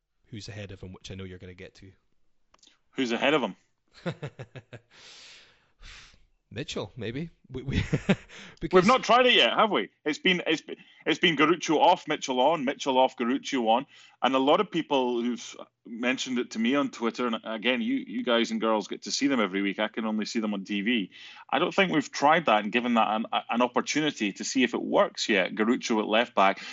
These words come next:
Speaker 2: just simply because he's, I think, a better defender. But then you would have someone left-footed in front of him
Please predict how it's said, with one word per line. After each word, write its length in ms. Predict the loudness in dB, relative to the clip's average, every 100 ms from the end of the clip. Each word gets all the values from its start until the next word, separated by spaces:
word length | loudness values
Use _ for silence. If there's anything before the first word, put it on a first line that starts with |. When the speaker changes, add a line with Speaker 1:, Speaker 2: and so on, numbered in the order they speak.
| -4
Speaker 2:
just 180 | 0 2
simply 200 | 2 2
because 260 | 2 2 0
he's, 180 | -2 -2
I 80 | -2
think, 340 | 0 0 0
a 60 | 0
better 320 | 2 2 -2
defender. 540 | -8 0 2 4 2 0 -8 -16 -2
But 140 | 2
then 120 | 4
you 140 | 4 4
would 120 | 2
have 160 | -2 -4
someone 380 | -2 0 -2 -4 -18 _ 0
left-footed 720 | 4 4 2 -2 0 -6 -10 _ _ -4
in 100 | -2
front 260 | 2 0
of 140 | 0 -6
him 240 | -6 -8